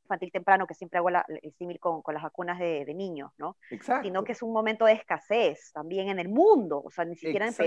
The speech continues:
Speaker 1: Perú, ¿no?
Speaker 2: Porque si no hubiera escasez, si, si llegábamos a completar sesenta y cinco millones de vacunas para toda la población, eh, o sea, dos dosis, en-,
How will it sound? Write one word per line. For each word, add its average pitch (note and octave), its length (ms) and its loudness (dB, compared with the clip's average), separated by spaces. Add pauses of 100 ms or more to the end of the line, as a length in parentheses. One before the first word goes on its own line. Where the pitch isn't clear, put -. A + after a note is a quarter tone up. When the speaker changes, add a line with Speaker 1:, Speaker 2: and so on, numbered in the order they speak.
Speaker 1:
Perú, G#3 220 0
¿no? D#3 260 -6 (140)
Speaker 2:
Porque D#3 220 0
si D#3+ 160 -2
no F#3 120 4
hubiera D4+ 240 2
escasez, F3 420 2
si, - 260 -12
si E3 240 -2
llegábamos A3 480 4
a G#3+ 60 0
completar F3 320 0
sesenta F#3 300 -2
y A#2 60 -4
cinco F3+ 240 -2
millones D#3+ 340 -2
de D#3+ 40 -2
vacunas C#3+ 360 -4
para A2+ 200 -2
toda C3+ 180 0
la C#3 120 0
población, A2+ 580 -6 (680)
eh, A#2 540 0
o A2 40 -6
sea, A#2 100 0
dos B2 280 2
dosis, D3+ 480 0 (440)
en-, F#3 260 0